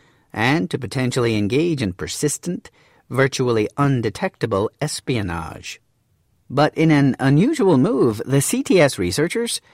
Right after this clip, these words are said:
shared their full findings with A M D only a day before going public, practically blindsiding the company.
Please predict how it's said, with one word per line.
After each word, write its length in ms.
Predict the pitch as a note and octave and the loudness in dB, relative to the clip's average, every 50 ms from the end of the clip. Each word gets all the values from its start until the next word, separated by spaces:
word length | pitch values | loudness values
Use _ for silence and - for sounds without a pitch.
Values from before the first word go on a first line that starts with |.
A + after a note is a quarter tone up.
| _ _ _ _ _ | _ _ _ _ _
shared 340 | - - - A3 A#3+ A3+ F#3+ | -2 2 6 6 6 6 6
their 140 | E3 D3+ C#3 | 6 4 6
full 220 | - F3 E3 C#3+ | 6 4 4 4
findings 520 | - E3+ E3+ F#3+ G3 F3+ C3+ A#2+ A#2+ A2 | 4 2 2 2 2 2 0 0 0 -2
with 140 | A#2+ A#2+ - - - | -2 -2 -4 -2 0
A 220 | C#3 C#3+ C#3 A2 | 0 2 2 2
M 280 | F#2+ A#2+ A#2 A2 G#2 G2 | 2 0 0 0 0 0
D 300 | G#2+ E3 G#3+ G3+ E3 D#3 | 0 0 2 2 2 2
only 380 | - D#3 F3+ G3+ G3 F#3 E3+ | 2 0 0 0 2 2 2
a 100 | D#3+ D#3 | 2 2
day 380 | D#3 C3+ B2+ B2+ F3 G#3 G3 C#3+ | 2 2 2 2 2 2 2 0
before 300 | A2+ A#2 G#2+ B2 A#2+ A2 | 0 -2 -2 0 -2 0
going 280 | G#2+ G#2+ F#2 E2+ E2 - | 0 0 0 0 -2 -2
public, 480 | - G3+ B3 A3 G2+ D2 - - - _ _ _ _ _ _ _ _ _ _ | -2 -2 0 0 -2 -2 -4 -8 -18 _ _ _ _ _ _ _ _ _ _
practically 520 | - G3 A3+ - - C#3+ C3 C#3 B2+ A#2 | -6 -4 -2 0 0 2 4 4 2 2
blindsiding 800 | F#2 G2 G2+ B2 E3 A3 B3 A3+ D#3 - G2 E2+ D#2+ D2 C#2+ D2 | 2 0 0 0 2 2 2 2 2 2 0 -2 -2 -4 -6 -8
the 60 | - | -8
company. 540 | - - F#3+ A3 A#3+ - F2+ B1+ - - | -4 -2 -2 0 0 -2 -6 -8 -10 -14